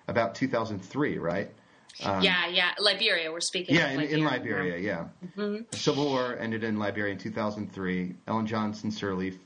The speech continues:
Speaker 1: Africa's first female head of state, is president, has been president, Nobel laureate. Uh, and things have been, you know, steadily improving,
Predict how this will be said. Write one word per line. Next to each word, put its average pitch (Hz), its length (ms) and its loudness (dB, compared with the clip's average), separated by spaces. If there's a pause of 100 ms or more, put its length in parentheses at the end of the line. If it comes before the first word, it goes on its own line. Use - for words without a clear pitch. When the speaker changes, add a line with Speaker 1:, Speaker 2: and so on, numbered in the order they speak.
Speaker 1:
Africa's 101 440 -4
first 107 240 -6
female 98 240 -2
head 92 120 -2
of 90 80 -4
state, 92 400 -2 (360)
is 127 140 2
president, 113 400 0
has 120 160 2
been 113 100 -2
president, 107 340 -2
Nobel 107 300 2
laureate. 98 480 -2 (360)
Uh, 131 200 4
and 151 160 0
things 262 220 4
have 269 140 -2
been, 233 200 0
you 233 120 2
know, 147 160 2
steadily 156 720 2
improving, 98 680 0